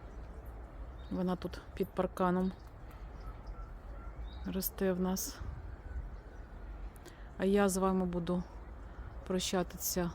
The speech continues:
до наступного відео. Всім дякую вам за підтримку каналу, за перегляди, вподобайки, коментарі ваші, репости. Дякую, низенько вклоняюсь нашим захисникам.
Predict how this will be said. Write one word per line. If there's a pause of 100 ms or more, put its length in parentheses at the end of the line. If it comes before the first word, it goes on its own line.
до
наступного (100)
відео. (1000)
Всім
дякую (160)
вам
за (160)
підтримку
каналу,
за (100)
перегляди, (100)
вподобайки,
коментарі
ваші, (520)
репости. (1800)
Дякую,
низенько
вклоняюсь
нашим
захисникам.